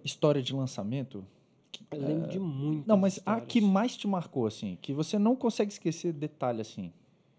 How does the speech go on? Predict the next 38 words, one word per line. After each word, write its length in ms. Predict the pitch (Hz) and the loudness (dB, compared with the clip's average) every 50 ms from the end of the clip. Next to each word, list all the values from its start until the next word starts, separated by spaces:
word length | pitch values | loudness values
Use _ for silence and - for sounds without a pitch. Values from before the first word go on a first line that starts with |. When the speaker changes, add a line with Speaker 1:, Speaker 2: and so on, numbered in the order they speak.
| _ _ _ _ _ _ - _ _ _ _ _ | _ _ _ _ _ _ -20 _ _ _ _ _
Speaker 2:
Nossa, 440 | - 131 127 - - - - - _ | -20 -20 -20 -20 -20 -20 -20 -20 _
eu 60 | 135 | -14
lembro. 480 | 131 135 135 135 131 127 131 127 123 120 - _ _ _ _ _ _ _ _ _ _ _ _ _ _ _ _ _ _ _ _ _ _ - | -12 -10 -10 -12 -10 -12 -12 -12 -12 -14 -18 _ _ _ _ _ _ _ _ _ _ _ _ _ _ _ _ _ _ _ _ _ _ -16
É, 140 | - 156 - | -16 -12 -10
é 60 | 165 | -12
que 160 | 165 - - 185 | -12 -6 -6 -8
eu 20 | |
vejo 340 | 156 139 160 160 147 131 131 - _ _ | -4 -2 -2 -2 -2 -6 -14 -18 _ _
tanto 300 | - 185 214 226 - 180 | -2 -2 -2 -2 -2 -4
lançamento 480 | 151 135 - - 127 131 139 135 131 - | -6 -4 -6 -6 -6 -4 -6 -6 -8 -12
que 140 | - 143 - _ _ _ | -16 -18 -18 _ _ _
tantas 480 | - 175 190 233 262 247 - 185 151 143 | -2 0 0 0 -2 -4 -6 -6 -6 -6
histórias 400 | 131 - - 147 131 127 127 113 | -12 -8 -6 -6 -6 -6 -8 -10
me 80 | 120 | -10
marcou, 420 | 120 113 113 - - - 139 127 127 131 | -12 -12 -14 -14 -10 -8 -8 -8 -8 -10
marcaram. 480 | 127 120 117 - - - 143 135 - - - _ - _ _ _ _ _ _ _ | -12 -12 -14 -12 -10 -10 -10 -10 -10 -14 -18 _ -20 _ _ _ _ _ _ _
Eu 100 | - 165 | -6 -4
lembro, 260 | 156 151 151 151 156 | -2 0 -2 -2 -2
por 140 | 151 - 165 | -4 -4 -4
exemplo, 300 | 151 139 135 151 139 165 | -4 -4 -4 -6 -4 -6
a 20 | 160 | -8
história 320 | - - - 160 156 165 | -6 -4 -2 -2 -2 0
do 80 | 165 170 | -2 -2
Mário 180 | 165 160 165 | -2 -2 -2
Vergara. 420 | 160 185 170 156 143 123 117 117 - _ _ _ _ _ _ _ _ - - - - - - - - - - - - - - - - - - - - - - - _ - _ _ _ _ _ _ _ - | -4 -4 -4 -4 -6 -6 -8 -12 -16 _ _ _ _ _ _ _ _ 2 2 4 2 2 0 0 -2 -2 -4 -6 -8 -10 -12 -14 -16 -18 -20 -20 -20 -20 -20 -20 _ -20 _ _ _ _ _ _ _ -4
Eu 120 | 165 180 | -2 -2
não 60 | 208 | -2
sei 140 | 208 - 240 | -2 -4 -6
se 100 | 220 - | -6 -6
ele 80 | 233 208 | -8 -6
contou 260 | - 185 160 - 151 | -6 -6 -4 -4 -4
essa 160 | 143 - - | -6 -4 -6
no 60 | 139 | -6
lançamento 360 | 139 139 - - 139 147 151 - | -6 -6 -6 -6 -6 -6 -6 -6
ou 60 | 240 | -8
na 80 | 254 | -8
palestra 380 | 247 - 233 220 220 220 - 233 | -8 -6 -6 -6 -6 -8 -10 -8
dele. 300 | 208 180 160 139 127 120 | -6 -4 -4 -6 -6 -10